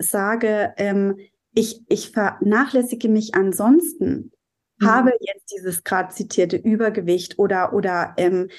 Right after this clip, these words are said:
Speaker 1: habe mich dran gewöhnt, ziemlich dem Alkohol zuzusprechen, weil ich einfach meinen Stress lange Jahre so bewältigt habe oder rauche wie ein Schlot oder, äh, ernähre mich, äh, zwischen Tür und Angel mit, mit fertigen Sachen, die ich mir irgendwo schnappe.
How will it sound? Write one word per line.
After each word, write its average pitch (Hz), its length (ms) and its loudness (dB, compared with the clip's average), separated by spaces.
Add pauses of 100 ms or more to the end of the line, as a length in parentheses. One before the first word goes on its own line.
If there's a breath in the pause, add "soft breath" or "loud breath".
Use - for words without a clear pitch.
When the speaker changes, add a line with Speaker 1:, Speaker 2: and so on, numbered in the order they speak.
(220 loud breath)
Speaker 1:
habe 226 200 2
mich 220 140 0
dran 202 280 -2
gewöhnt, 208 580 0 (160)
ziemlich 214 600 2
dem 196 180 0
Alkohol 220 560 2
zuzusprechen, 214 880 -2
weil 196 120 0
ich 196 120 -4
einfach 190 300 -2
meinen 190 200 2
Stress 262 400 0
lange 202 280 2
Jahre 190 560 -2
so 190 140 0
bewältigt 196 680 0
habe 180 380 2
oder 180 260 -2
rauche 240 440 0
wie 220 100 2
ein 214 120 4
Schlot 190 540 0
oder, 190 420 0 (540 loud breath)
äh, 196 420 2
ernähre 208 480 2
mich, 214 420 -2
äh, 202 100 0
zwischen 220 420 -2
Tür 226 240 0
und 202 200 -2
Angel 226 400 2
mit, 214 280 -2
mit 214 180 -4
fertigen 220 500 0
Sachen, 220 320 0
die 226 80 0
ich 220 100 -4
mir 214 140 2
irgendwo 208 260 2
schnappe. 214 380 -4